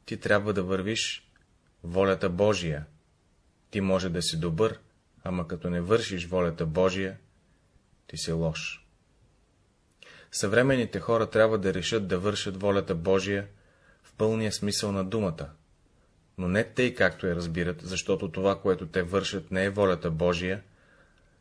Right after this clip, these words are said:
а служене на себе си. Да изпълняваме волята Божия, значи да почувстваме единство с Бога. Тогава ни обгръща радост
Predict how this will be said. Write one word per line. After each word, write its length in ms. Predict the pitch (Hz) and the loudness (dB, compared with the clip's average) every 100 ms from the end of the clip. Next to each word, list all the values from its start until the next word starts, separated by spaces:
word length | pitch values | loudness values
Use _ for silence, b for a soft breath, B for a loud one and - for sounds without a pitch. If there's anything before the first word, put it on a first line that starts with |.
| b | b
а 80 | 98 | -6
служене 560 | - 104 113 110 104 98 | -4 -2 0 0 0 0
на 140 | 90 | -2
себе 340 | 85 110 95 156 | 2 4 4 0
си. 260 | - - - _ _ _ _ _ _ _ _ - | -4 -10 -16 _ _ _ _ _ _ _ _ -6
Да 140 | 92 | -2
изпълняваме 760 | 92 - 98 98 113 120 107 92 | -2 0 2 6 6 6 2 0
волята 420 | 85 101 101 98 | 2 4 4 0
Божия, 520 | 80 92 101 101 107 B B B - | 2 4 2 0 -6 B B B -12
значи 440 | 98 104 107 110 | -2 -2 -2 -4
да 160 | 95 80 | -4 -6
почувстваме 800 | 85 117 110 - 101 98 95 - b b b b b - | -6 -6 -6 -6 -4 -2 -4 -8 b b b b b -6
единство 520 | 90 101 110 - 95 | -2 -2 -2 -4 -6
с 60 | |
Бога. 380 | 85 92 107 82 - _ _ _ - _ _ _ _ _ _ _ _ _ b b b b b - | 0 2 2 -2 -10 _ _ _ -20 _ _ _ _ _ _ _ _ _ b b b b b -8
Тогава 380 | 104 107 107 107 | 0 2 4 2
ни 80 | |
обгръща 520 | 98 90 101 - 101 95 | 0 -2 -4 -2 0 2
радост 580 | 101 113 - - - | 0 -2 -8 -14 -20